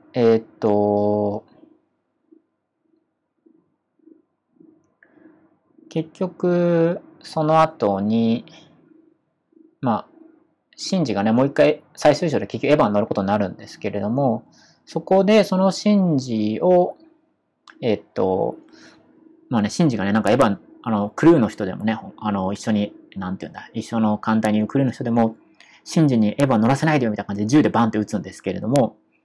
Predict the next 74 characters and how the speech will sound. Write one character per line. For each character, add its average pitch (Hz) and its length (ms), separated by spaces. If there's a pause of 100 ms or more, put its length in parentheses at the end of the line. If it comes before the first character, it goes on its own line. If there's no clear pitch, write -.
(120)
そ 165 100
れ 151 60
を 151 40
美 143 120
里 165 240
さ 156 120
ん 139 100
が 143 120
守 208 160
る 123 60
ん 92 80
で 90 80
す - 140
よ 90 60
ね。 110 200 (1400)
だ 254 80
か 143 120
ら、 139 340
え 123 100
ー 120 60
っ - 20
と、 107 560 (380)
こ 156 120
う - 20
い - 20
う - 20
な 165 80
ん 151 40
か、 104 240 (100)
繊 175 260
細 190 180
な 185 80
人 170 120
と 131 120
か 120 100
エ 123 40
ー - 20
デ 135 80
ィ - 0
ー - 0
エ - 20
イ - 20
チ 139 80
の 110 60
人 110 160
っ 104 40
て - 140
い - 20
う 107 40
の 107 60
は、 131 160
自 127 120
分 160 80
を 156 40
理 214 120
解 226 200
し - 20
て 120 100
く 113 120
れ 110 60
る 110 100
人 113 280
が 127 260 (520)
い 185 180
る 185 140
か 180 180
ら 170 140
こ - 180
そ、 147 440 (180)
あ 120 100
の 104 880 (400)
ー、 - 60
そ - 160
の、 98 340